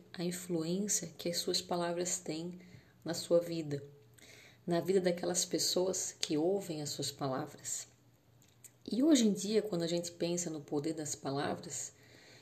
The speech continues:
existe até um movimento de positividade para usarmos palavras positivas, palavras amorosas, palavras de gratidão, o quanto isso nos faz bem. E realmente isso é uma verdade.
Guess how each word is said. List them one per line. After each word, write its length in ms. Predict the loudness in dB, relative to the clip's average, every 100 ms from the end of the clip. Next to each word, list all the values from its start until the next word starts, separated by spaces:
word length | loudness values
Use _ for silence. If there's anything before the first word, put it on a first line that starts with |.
| -8
existe 360 | -4 -2 0 0
até 180 | 2 0
um 80 |
movimento 960 | 2 0 2 0 2 2 2 0 -4 -8 -10 -18 -20 -20 -20 _
de 480 | -8 -4 -2 -2 -4 -2
positividade 1120 | 6 8 8 2 0 0 0 2 2 0 -4 -12 -18 _ -20 -8
para 220 | 0 0 0
usarmos 680 | 0 0 -2 -4 -4 -4 -2
palavras 800 | 0 0 0 -2 -4 -4 -6 -2
positivas, 840 | 4 4 4 0 0 0 -2 -6 -10 -16 -20 -20 _
palavras 800 | -2 0 2 0 -2 -2 -2 -6 -6
amorosas, 1000 | -4 0 2 4 6 6 2 -2 -4 -4 -4
palavras 500 | -2 -2 -2 -4 -4
de 60 |
gratidão, 640 | -4 -4 -2 -2 0 -4 -6 -16 -20 _
o 60 | -4
quanto 340 | 0 2 0
isso 200 | -2 0
nos 140 | 0
faz 300 | 0 -2 -4
bem. 240 | -4 -4 -6 -10 -20 -20 -20 -20 _
E 80 | -2
realmente 720 | 2 2 0 0 0 0 -2
isso 200 | -2 0
é 40 |
uma 140 | -2 -2
verdade. 680 | -4 -4 -4 -6 -8 -12